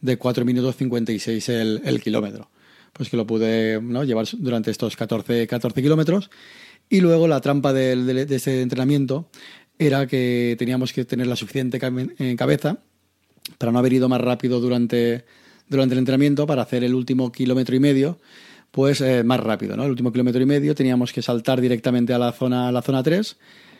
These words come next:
que en mi caso era una horquilla entre trescientos diecisiete, trescientos treinta y siete vatios, de forma que nos permita ir, pues, acabando, acabando fuerte, ¿no? Lo que se diría, sería una especie de final de carrera, o lo que, ¿no?, sería acab-, acabar, acabar fuerte.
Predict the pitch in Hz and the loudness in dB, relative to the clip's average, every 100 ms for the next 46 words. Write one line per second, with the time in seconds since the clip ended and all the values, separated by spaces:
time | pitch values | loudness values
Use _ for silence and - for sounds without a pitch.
0 | - 135 127 120 127 120 127 127 127 123 | -4 2 2 4 2 2 2 2 2 2
1 | 120 131 123 123 120 117 117 - 127 123 | 0 0 2 2 -2 -4 -4 -2 0 0
2 | 113 120 123 110 127 120 120 131 _ _ | 0 0 0 -2 0 0 -4 -8 _ _
3 | _ _ _ _ - - 113 123 120 120 | _ _ _ _ -20 -12 -4 0 0 0
4 | 131 120 113 - 120 123 123 123 - - | -2 -2 -2 -2 -2 -2 -4 -8 -20 -20
5 | - - 139 156 165 202 220 - _ - | -20 -2 2 4 4 0 -2 -12 _ -20
6 | _ - 147 139 131 135 131 - 117 117 | _ 0 2 2 2 2 0 0 0 2
7 | 123 123 127 123 123 113 110 113 120 120 | 2 2 0 -2 -4 -2 0 2 2 2
8 | 117 113 117 120 127 123 117 98 101 180 | 0 -2 -2 0 -2 0 -2 -2 -4 -6
9 | 135 107 104 101 101 - 107 107 - 110 | -6 -4 -4 -4 -6 -6 -6 -6 -6 -6
10 | 110 107 110 104 104 107 139 147 180 - | -4 -2 -2 -2 -2 0 0 0 -2 -8
11 | - - - - - 139 131 117 113 110 | -20 -20 -20 -16 -4 0 0 2 0 0
12 | 110 107 107 135 120 117 117 123 117 117 | -2 -2 -4 -4 -4 -2 -4 -4 -4 -4
13 | 113 - 127 120 - 101 - | -4 -6 -4 -4 -6 -14 -14